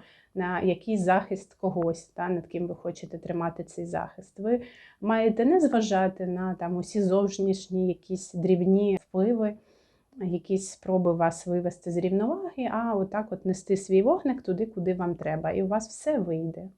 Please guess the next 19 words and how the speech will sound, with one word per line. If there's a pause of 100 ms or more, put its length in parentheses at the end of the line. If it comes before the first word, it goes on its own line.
(480)
Отож,
я
дякую
вам
за
увагу.
Дуже
нетипове
сьогодні
вийшло
відео,
але
мені
от
захотілося
його
записати.
Я
дякую